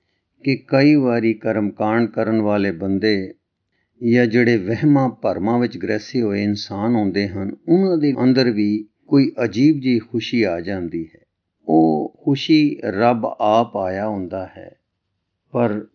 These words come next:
ਉਹ ਉਸ ਨੂੰ ਅਨੁਭਵ ਨਹੀਂ ਕਰ ਸਕਦੇ। ਉਹਨਾਂ ਦਾ ਕਹਿਣ ਦਾ ਭਾਵ ਇਹ ਹੈ ਕਿ ਰੱਬ ਸਭ ਵਿੱਚ ਵਿਚਰਦਾ ਹੈ,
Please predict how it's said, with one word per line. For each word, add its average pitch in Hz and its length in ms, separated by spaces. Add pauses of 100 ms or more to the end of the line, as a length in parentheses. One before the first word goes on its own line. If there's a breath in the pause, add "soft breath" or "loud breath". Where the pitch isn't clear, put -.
ਉਹ 139 180
ਉਸ 127 180
ਨੂੰ 104 200
ਅਨੁਭਵ 90 380
ਨਹੀਂ 107 200
ਕਰ 92 180
ਸਕਦੇ। - 560 (220)
ਉਹਨਾਂ 143 260
ਦਾ 123 160
ਕਹਿਣ 120 420
ਦਾ 120 140
ਭਾਵ 98 480 (160)
ਇਹ 139 220
ਹੈ 95 260 (640)
ਕਿ 131 160
ਰੱਬ 131 340
ਸਭ 160 440
ਵਿੱਚ 165 200
ਵਿਚਰਦਾ 131 600
ਹੈ, 101 320